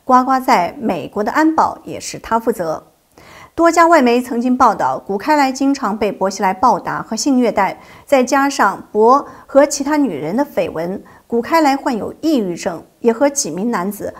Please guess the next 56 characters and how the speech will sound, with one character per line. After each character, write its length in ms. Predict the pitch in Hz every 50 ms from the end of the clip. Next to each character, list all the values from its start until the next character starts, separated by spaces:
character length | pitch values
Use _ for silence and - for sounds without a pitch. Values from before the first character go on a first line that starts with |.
| - -
保 160 | - 226 233
持 200 | 226 233 - 277
不 220 | 269 269 - - 240
当 220 | 240 277 233 190
关 180 | 233 240 262 285
系。 320 | - - 262 - - - _ _ _ _ _ - - - - - - _ -
而 320 | - 240 262 277 302 311
据 340 | 302 - 330 302 269 226 208
薄 240 | 208 208 - 226 240
熙 160 | 240 - 311
来 140 | 269 214 214
自 220 | 220 220 269 247
述， 340 | 233 - 294 254 196 - - -
王 180 | 214 220 277 302
立 120 | 320 247
军 320 | - - 262 269 277 269 269 277
暗 280 | - 330 339 285 247 233
恋 260 | 254 247 208 175 165
着 180 | - 175 170 -
古 180 | - - 156
开 180 | - - 269 254
来， 220 | 254 226 220 233
情 480 | 233 - - - - 196 175 185 220 247
感 240 | 247 226 156 156 -
纠 240 | - - 247 269 302
结， 340 | 294 - 202 175 196 - - - - - -
他 120 | - - 277
不 120 | 277 330
能 160 | 277 262 269
自 160 | 269 - 277
拔， 340 | 214 - 180 180 214 269 - - -
也 220 | - - 170 - 190
向 320 | - - 277 247 202 202
古 140 | - 185 -
开 220 | - - 294 302
来 180 | 294 254 240 247
做 180 | 254 - 285
了 120 | 240 240 247
表 200 | - - - - -
白。 340 | 160 160 165 180 214 247 - - - - - - - -
这 200 | - - 359 330
个 200 | 302 294 247 208 - -
他 360 | - - 320 320 320 320 311 311
与 280 | - 202 202 226 247 254
古 320 | 254 - - - 185 -
开 240 | - - - - 294
来 240 | 294 262 220 226 254
写 260 | 254 - - 190 -
信 240 | 233 - - 294 247
时 320 | 233 - 226 202 208 226 - - - -
已 60 | - 208
经 140 | 254 277
写 240 | 302 - - 233 165
出 200 | - - - 294
来 160 | 285 254 208
了， 200 | 196 190 - -